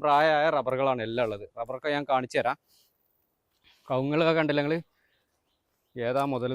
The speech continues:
തോട്ടം. കാടൊക്കെ ഒന്ന് ഇപ്പൊ പെരും മഴ ആയതുകൊണ്ടാണ് ഇങ്ങനെ ഒരു കാ-, ഇതൊക്കെ ആയിട്ട് കിടക്കുന്നത്. കാട് കുറച്ച് ദിവസം മുന്നേ കാടെല്ലാം വെട്ടി ഇട്ടതായിരുന്നു. ഇപ്പം മഴയൊക്കെ ആയതുകൊണ്ട്, മഴ അധികം കൂടുതലായതുകൊണ്ട്,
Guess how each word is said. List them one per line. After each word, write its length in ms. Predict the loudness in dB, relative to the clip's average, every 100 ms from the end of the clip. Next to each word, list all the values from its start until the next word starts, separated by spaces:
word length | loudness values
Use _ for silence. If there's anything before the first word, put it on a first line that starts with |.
| -4
തോട്ടം. 260 | -6 -6 0
കാടൊക്കെ 340 | 2 4 2 0
ഒന്ന് 120 | -2 -6 _ -20 _
ഇപ്പൊ 120 | -8 0
പെരും 220 | 2 4 6
മഴ 140 | 6 8 8
ആയതുകൊണ്ടാണ് 320 | 6 4 2
ഇങ്ങനെ 160 | 2 0 2
ഒരു 100 | 2 0 0
കാ-, 240 | 4 6 4
ഇതൊക്കെ 220 | 0 0 2
ആയിട്ട് 140 | 2 0
കിടക്കുന്നത്. 360 | -2 -4 -4 0
കാട് 200 | 4 6 4 -6 -2
കുറച്ച് 180 | -2
ദിവസം 160 | 0 0 2
മുന്നേ 240 | 2 2 0 -4 2
കാടെല്ലാം 380 | 4 4 0 -2
വെട്ടി 240 | -4 -4 -6 -6 _ _ -6
ഇട്ടതായിരുന്നു. 640 | -6 0 4 4 2 -4 -8 _ -12
ഇപ്പം 220 | -4 -2 -2 -4
മഴയൊക്കെ 320 | -4 -2 0 0
ആയതുകൊണ്ട്, 240 | 0 -2 -8 _ _ -4
മഴ 100 | 0 2 2 0
അധികം 200 | -2 -2 -2 -2
കൂടുതലായതുകൊണ്ട്, 640 | 2 4 6 4 2 -4